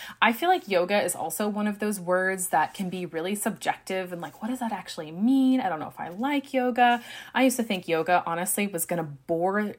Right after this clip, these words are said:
me to death. I was like, "Man, if I have to hold these poses and I'm just, you know, floating my hands back and forth here and there." And then I started to take yoga back when I was following my acting career in Los Angeles, and I realized,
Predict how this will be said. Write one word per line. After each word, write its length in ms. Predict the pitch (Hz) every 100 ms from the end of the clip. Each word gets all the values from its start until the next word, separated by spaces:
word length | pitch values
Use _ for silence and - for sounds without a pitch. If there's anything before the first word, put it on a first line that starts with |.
| -
me 320 | 185 180 175
to 160 | - 160
death. 480 | - 143 120 143
I 140 | 156 160
was 240 | 156 151
like, 180 | 151 139
"Man, 260 | 196 208 156
if 140 | -
I 60 | 208
have 140 | 254
to 80 | -
hold 240 | 175 156
these 200 | 143 -
poses 560 | - 240 240 220 220 202
and 100 | 170
I'm 140 | 165
just, 300 | 160 156 - - - - -
you 100 | 214
know, 140 | 196 165
floating 600 | - 226 233 240 220 208
my 180 | 185
hands 520 | 185 208 226 208 196 180
back 260 | 202 202
and 140 | 202 202
forth 320 | 226 214 202
here 220 | - 175
and 120 | 170
there." 320 | 175 208 247 - - - -
And 140 | 190
then 120 | 269
I 80 | 494
started 300 | - 247 208
to 100 | 185
take 340 | - 196 185 -
yoga 320 | 147 139 123
back 320 | 143 175 170
when 80 | 190
I 80 | 170
was 160 | 170
following 380 | - 180 185 180
my 140 | 170
acting 380 | - 165 - 170
career 300 | 165 175 165
in 80 | 156
Los 260 | 156 160 180
Angeles, 480 | 170 180 214 233
and 120 | 214 220
I 20 |
realized, 540 | 214 214 208 202 202